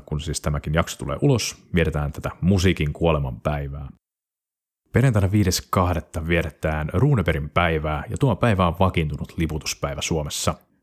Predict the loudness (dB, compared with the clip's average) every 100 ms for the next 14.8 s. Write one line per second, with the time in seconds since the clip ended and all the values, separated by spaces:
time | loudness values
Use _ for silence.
0 | _ 4 4 4 4 4 0 -2 0 2
1 | 4 4 2 0 2 2 2 -2 2 2
2 | 2 2 2 0 -2 -4 -4 -4 -6 -6
3 | -2 -2 4 2 2 -2 0 2 4 2
4 | 2 2 2 0 0 -2 -2 -4 -8 -2
5 | 0 0 2 2 0 0 0 0 -4 -4
6 | -6 -6 -6 0 0 0 -4 -2 -2 -4
7 | -6 -2 -2 -4 -12 -12 -14 _ _ 0
8 | 2 4 4 6 4 6 4 4 2 0
9 | 0 -2 0 0 0 -6 _ 2 4 0
10 | _ -2 -2 -6 -2 -2 -2 _ -8 -6
11 | -10 -10 -8 -4 -4 -4 -6 -4 -4 -6
12 | -8 _ _ _ _ 0 2 4 2 2
13 | 2 0 2 0 0 -2 -2 0 0 0
14 | -4 0 2 2 2 0 -2